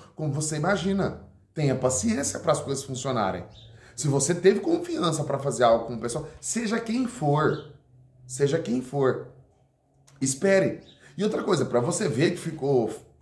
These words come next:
que foi feita alguma coisa pra você também, é muito fácil. Fala pra pessoa, "Me manda um vídeo do que você fez, eu quero meu nome lá dentro,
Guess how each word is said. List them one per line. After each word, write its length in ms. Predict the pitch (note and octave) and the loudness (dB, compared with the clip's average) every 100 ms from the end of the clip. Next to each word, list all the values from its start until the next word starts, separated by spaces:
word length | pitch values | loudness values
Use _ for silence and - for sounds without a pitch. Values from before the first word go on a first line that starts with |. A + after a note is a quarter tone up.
| _ | _
que 120 | - | -12
foi 260 | D3 D3+ F3+ | -2 2 2
feita 340 | - D3 D#3 | 2 0 4
alguma 300 | A#2+ A2 A#2+ | 4 4 0
coisa 240 | A#2 A2+ G#2 | -2 -4 -2
pra 140 | G2 | -2
você 200 | F#2+ G#2 | -4 -4
também, 560 | G2+ F#2+ F2+ D3+ E3+ - - - | -6 -4 -2 0 -2 -6 -16 -4
é 100 | D#3 | 0
muito 220 | F#3 - | 0 0
fácil. 480 | - C3+ - - - - _ - | 2 4 4 0 -10 -16 _ -14
Fala 180 | - C#3 | -4 -2
pra 120 | F3+ | -2
pessoa, 320 | - E3 E3+ | -6 -6 -2
"Me 80 | C3+ | -2
manda 240 | A#2 C3+ F3+ | -2 -2 -2
um 80 | |
vídeo 280 | A2+ D3+ D3 | -2 -4 -4
do 120 | B2 | -6
que 120 | A#2 G#3 | -6 -6
você 280 | G#3+ - | -4 -6
fez, 260 | - B2+ G2+ | -4 -2 -2
eu 80 | G2 | -4
quero 180 | - A#2 | -4 -2
meu 200 | A#2+ D3 | 0 0
nome 280 | A#2 A#2 | 0 2
lá 120 | A2 F#2+ | 2 0
dentro, 400 | F#2+ F#2+ F#2+ | 0 -4 -6